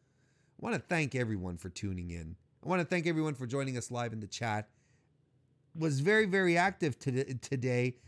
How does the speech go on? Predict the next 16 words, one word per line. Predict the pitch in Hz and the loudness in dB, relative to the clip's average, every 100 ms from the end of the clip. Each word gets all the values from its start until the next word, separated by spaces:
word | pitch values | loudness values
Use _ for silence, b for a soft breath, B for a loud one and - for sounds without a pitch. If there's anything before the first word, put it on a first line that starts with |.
| b b - | b b -8
Uh, | 139 - | -8 -4
like | 139 196 | -2 -2
I | 180 | -2
said, | 131 - 185 | -2 0 0
I | 123 | 0
feel | 117 233 339 | -4 -4 -2
like | 156 | -2
there's | 156 139 | 0 0
a | 123 | 0
lot | 123 160 208 | -2 0 0
of | 170 - | -2 -4
people | - 220 127 107 107 b b b | -4 -4 -2 -4 -6 b b b
that | - 123 - | -6 -6 -4
popped | 143 123 - | -2 -2 -2
in. | 147 135 127 123 b b b 117 | -2 0 -2 -6 b b b -8
Uh, | 110 107 107 104 104 101 104 | -4 -2 -2 -2 -4 -4 -6